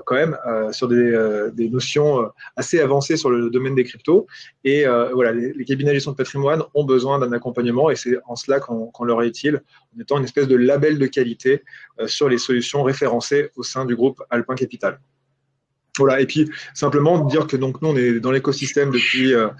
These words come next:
mon associé deux mille seize et moi deux mille dix-huit. On avait démarré par la création d'un fonds,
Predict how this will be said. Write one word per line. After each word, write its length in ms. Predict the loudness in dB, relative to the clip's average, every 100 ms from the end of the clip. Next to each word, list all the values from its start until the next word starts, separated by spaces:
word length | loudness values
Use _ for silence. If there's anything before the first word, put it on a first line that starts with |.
| -20 -20 -20 -10
mon 140 | -6
associé 420 | -4 -4 -2 -2
deux 80 | 0
mille 180 | -2 -4
seize 380 | 0 2 2 0
et 140 | -4
moi 180 | -2 -2
deux 80 | -2
mille 140 | -2
dix-huit. 340 | -4 0 0 0
On 80 |
avait 180 | 0 0
démarré 400 | 0 0 2 0
par 140 | 0 -2
la 100 | -2
création 400 | -2 -4 -2 -4
d'un 140 | -6
fonds, 280 | -4 -4